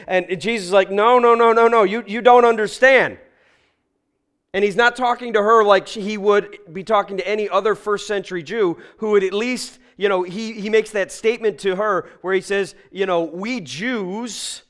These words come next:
right, you know, we worship what we know.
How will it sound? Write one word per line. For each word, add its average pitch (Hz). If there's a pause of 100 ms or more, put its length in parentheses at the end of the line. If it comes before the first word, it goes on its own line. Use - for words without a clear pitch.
(360)
right, 185 (300)
you 180
know, 175
we 175
worship 220
what 180
we 190
know. 202